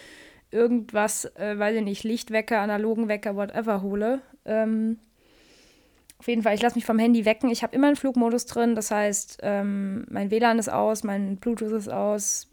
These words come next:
ich hab kein Netz, das heißt, es ist nur der Flugmodus drin und ich, ähm, äh, lass mich wecken. So, das Problem ist,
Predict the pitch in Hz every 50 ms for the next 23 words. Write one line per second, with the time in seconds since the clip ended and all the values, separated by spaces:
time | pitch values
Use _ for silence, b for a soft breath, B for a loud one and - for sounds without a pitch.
0 | - - - - - - 202 - - - 214 214 214 214 208 202 - - - 202
1 | - - 202 196 196 - - - - 139 196 - 233 226 214 208 - - 262 254
2 | 247 240 226 226 214 - - - 214 208 208 202 - 196 196 190 - - - -
3 | - - - - 196 190 185 190 190 190 190 b b b b b b b b b
4 | b b b b b _ - 190 202 196 214 208 220 226 208 208 196 208 202 202
5 | 202 196 175 160 - - 208 214 - 262 - - - 226 220 - - - - -
6 | - - 254 240 240 262 294 320 311 311 330 320 - - - -